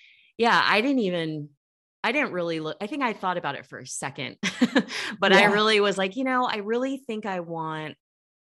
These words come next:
Speaker 1: some shape there. And I do have some fear around it because of, you know, what I know about breast, breast implant illness and being somebody who does have, uh, you know, a history of autoimmune disease. So I was like, "Oh, they didn't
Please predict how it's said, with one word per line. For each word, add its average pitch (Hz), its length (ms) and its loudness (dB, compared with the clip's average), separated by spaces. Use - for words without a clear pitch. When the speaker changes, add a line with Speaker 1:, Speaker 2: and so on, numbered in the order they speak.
Speaker 1:
some 180 320 0
shape 151 520 -4
there. 170 500 0
And 165 460 -2
I 185 80 -4
do 214 240 -4
have 226 240 -2
some 151 260 -8
fear 247 320 -10
around 143 440 -4
it 147 240 -6
because 156 760 -4
of, 143 500 -4
you 147 80 -14
know, - 260 -12
what 151 200 -2
I 139 100 2
know 151 240 4
about 135 360 0
breast, 135 220 -6
breast 135 260 -6
implant 135 400 -8
illness 135 360 -2
and 190 300 2
being 143 260 0
somebody 139 300 -4
who 143 100 -6
does 156 260 -4
have, 135 220 -4
uh, - 180 -10
you 147 120 -6
know, 127 120 -4
a 135 60 -4
history 151 300 -4
of - 60 -8
autoimmune 135 540 -4
disease. - 380 -10
So 127 140 -6
I - 160 -2
was 139 180 -4
like, 135 160 -2
"Oh, 254 160 0
they 160 140 2
didn't 208 300 -2